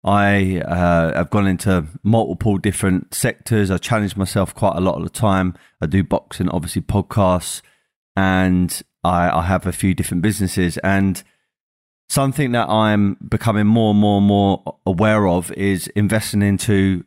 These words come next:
uh, good relationships. Uh, there was a saying once I heard, I don't know whether it was on a podcast or someone told it to me, but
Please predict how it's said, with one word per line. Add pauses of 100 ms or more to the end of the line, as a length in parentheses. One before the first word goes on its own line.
uh,
good
relationships. (280)
Uh,
there
was
a
saying
once
I
heard,
I
don't
know
whether
it
was
on
a
podcast
or
someone
told
it
to
me,
but